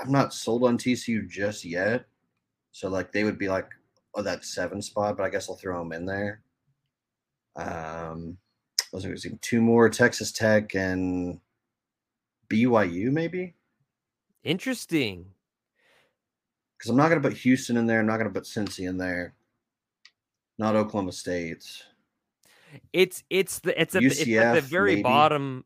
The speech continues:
Speaker 2: of the top seven, and that's at the very top of the bottom seven where it gets tough, where, where those,
Speaker 1: Right.
Speaker 2: those fringe things really come into play. And that's why all this is, like, completely bullshit, right?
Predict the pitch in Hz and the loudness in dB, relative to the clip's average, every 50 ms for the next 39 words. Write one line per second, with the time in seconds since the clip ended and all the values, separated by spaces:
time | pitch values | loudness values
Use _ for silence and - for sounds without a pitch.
0 | _ - 123 120 120 120 - - - 123 117 120 - - - - 165 160 156 175 | _ -4 -4 -2 0 -2 -2 -2 -2 -2 0 0 -2 -2 0 2 2 2 2 0
1 | 180 180 185 185 - _ _ 135 _ - 127 139 131 - 156 127 127 113 98 95 | -2 -4 -6 -8 -12 _ _ _ _ -6 -4 -4 -4 -4 -6 -6 -6 -6 -4 -2
2 | 131 139 147 151 143 131 123 107 - - _ _ - - 135 123 123 123 113 - | 0 0 2 2 0 0 -2 -6 -12 -18 _ _ -6 -2 2 2 2 2 0 -4
3 | - 113 110 107 113 95 92 - 101 98 104 117 127 131 131 - - 175 170 160 | -8 -8 -4 -4 -6 -4 -4 -4 -4 -2 -2 -2 -2 -4 -4 -4 -2 0 0 0
4 | 170 185 196 202 208 190 - _ _ _ _ _ _ _ - 113 127 147 147 139 | -2 -4 -6 -6 -8 -12 -16 _ _ _ _ _ _ _ -8 0 2 2 4 2
5 | 127 117 123 113 - - - - - 135 110 92 82 - _ - 104 117 120 113 | 2 0 -4 -6 -6 -10 -16 -8 -4 -2 -2 -2 -4 -8 _ -10 -4 -2 -2 0
6 | 117 120 117 110 117 117 104 98 95 95 - 131 117 - - - - - - - | 0 -2 -4 -4 0 0 2 2 2 0 -2 -4 -8 -8 -10 -16 -18 -20 -8 0
7 | 165 170 165 156 151 147 147 143 135 123 - - - 147 139 135 127 123 123 117 | 2 4 6 6 4 2 -2 -4 -6 -8 -10 -4 -2 0 0 2 0 -2 -4 -6
8 | 110 110 113 113 123 135 139 143 139 131 131 120 - 135 127 123 123 117 117 - | -8 -8 -6 -4 -2 0 0 0 0 0 -2 -2 -2 -2 -2 -2 -4 -4 -6 -6
9 | - 131 135 139 131 127 131 143 160 175 - 185 196 208 208 208 196 214 220 214 | -4 -2 0 2 2 2 2 0 0 -2 -2 0 2 4 6 6 6 4 4 2
10 | 214 208 - 180 170 190 180 - _ - 165 151 - 180 190 175 147 120 156 160 | -2 -4 -6 -6 -4 -4 -4 -4 _ -8 -8 -6 -2 -2 -2 -2 -2 -2 -4 -4
11 | 147 - - 113 98 117 123 131 135 | -4 -4 -6 -4 0 0 0 0 0